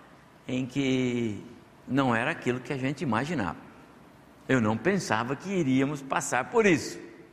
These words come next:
Não é assim? E às vezes nós somos tentados a pecar, a reclamar com Deus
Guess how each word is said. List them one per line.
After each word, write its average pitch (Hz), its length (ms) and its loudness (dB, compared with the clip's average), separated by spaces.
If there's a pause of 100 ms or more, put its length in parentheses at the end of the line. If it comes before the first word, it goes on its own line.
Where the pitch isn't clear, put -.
(360)
Não 131 140 0
é 135 60 2
assim? 185 320 -2 (1900)
E 113 120 6
às 98 200 0
vezes 117 260 0
nós 127 220 -2
somos 127 280 -2
tentados 120 600 -2
a 120 60 -2
pecar, 123 580 -2 (680)
a 82 80 -6
reclamar 110 600 2
com 131 220 -2
Deus 117 600 0